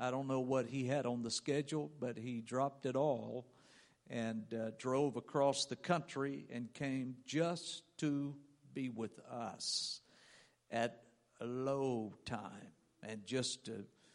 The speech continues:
to cheer us and encourage us because we had reached a point we didn't have very much strength in ourselves. I thank God for the church. I'm glad I'm not in this by myself. Amen.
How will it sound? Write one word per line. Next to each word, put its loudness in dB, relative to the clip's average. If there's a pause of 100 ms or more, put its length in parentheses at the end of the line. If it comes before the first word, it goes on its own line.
(240)
to -2
cheer 4
us 2
and -8 (120)
encourage 4
us 0
because 0 (480)
we 4
had 4
reached 4
a 2
point 4
we 2
didn't 2
have -2
very 0
much -2
strength -2
in -4
ourselves. -8 (260)
I 10
thank 4
God 8
for -4
the -8
church. -6 (760)
I'm 8
glad 12
I'm 12
not 12
in 8
this 10
by 10
myself. 6 (1000)
Amen. 6